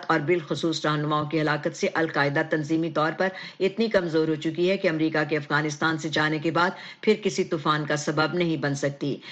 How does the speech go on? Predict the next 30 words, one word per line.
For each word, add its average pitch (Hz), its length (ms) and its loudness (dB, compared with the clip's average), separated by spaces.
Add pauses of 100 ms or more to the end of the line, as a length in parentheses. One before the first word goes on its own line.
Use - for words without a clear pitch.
(140)
جبکہ 175 280 2
دوسرے 190 380 0
حلقے 160 280 2
کا 151 120 2
خیال 156 360 2
یہ 180 100 4
ہے 196 100 2
کہ 190 160 -4
القاعدہ 151 560 2
کی 160 100 0
حالیہ 147 280 2 (120)
خاموشی 156 480 0 (260)
اور 175 140 2
خود 214 240 0
کو 175 120 2
کمزور 160 400 2
ظاہر 151 340 0
کرنا 160 340 2
دراصل 156 320 0
تنظیم 160 480 -2
کی 185 140 0
ممکنہ 151 380 0
حکمت 147 380 0
عملی 151 200 0
کا 151 220 0
حصہ 143 220 -2
بھی 147 160 0
ہو 151 80 2
سکتا 147 360 0
ہے، 190 120 2